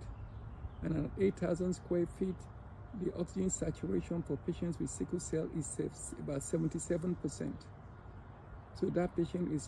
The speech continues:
traveling with severe hypoxia for hours on the end.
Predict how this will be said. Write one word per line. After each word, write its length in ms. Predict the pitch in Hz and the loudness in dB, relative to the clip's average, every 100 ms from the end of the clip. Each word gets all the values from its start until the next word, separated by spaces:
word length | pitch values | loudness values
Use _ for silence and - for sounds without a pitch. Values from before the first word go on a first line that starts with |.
| - | -2
traveling 480 | 175 170 175 175 185 - | 2 2 4 4 2 0
with 180 | 151 - | 0 0
severe 600 | - - - 165 - 180 | -8 -8 0 0 4 4
hypoxia 720 | 160 143 - - 165 - 180 180 | 4 2 0 -2 -2 0 0 0
for 180 | - - - | -4 -6 -2
hours 360 | 160 160 165 156 | 0 2 2 2
on 140 | 139 | 0
the 220 | 131 175 | 0 -2
end. 200 | 175 196 | 0 0